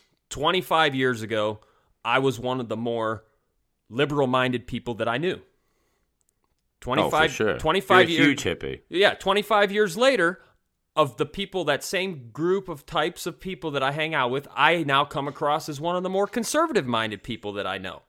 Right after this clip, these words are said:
Speaker 1: okay? Which is, and nothing has changed except the world around me, the baseline. And it goes back to the definition, and I,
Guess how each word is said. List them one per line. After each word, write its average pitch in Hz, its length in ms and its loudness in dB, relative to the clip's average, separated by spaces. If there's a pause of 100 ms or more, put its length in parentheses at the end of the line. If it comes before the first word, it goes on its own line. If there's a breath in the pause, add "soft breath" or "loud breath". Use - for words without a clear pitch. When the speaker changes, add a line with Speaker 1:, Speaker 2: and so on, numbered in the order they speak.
Speaker 1:
okay? 147 320 0
Which 190 240 0
is, 165 160 -4 (160 loud breath)
and 147 140 -2
nothing 262 280 2
has 240 140 -2
changed 233 540 -8
except - 320 -4
the 127 80 -6
world 139 240 -2
around 226 300 -2
me, 117 100 -4
the 120 100 -4
baseline. 117 640 -4 (300 loud breath)
And 143 120 -2
it 147 120 -2
goes 196 260 2
back 196 380 -2
to 156 400 -2 (580 soft breath)
the 151 80 -4
definition, 160 560 -2
and 127 100 0
I, 135 200 0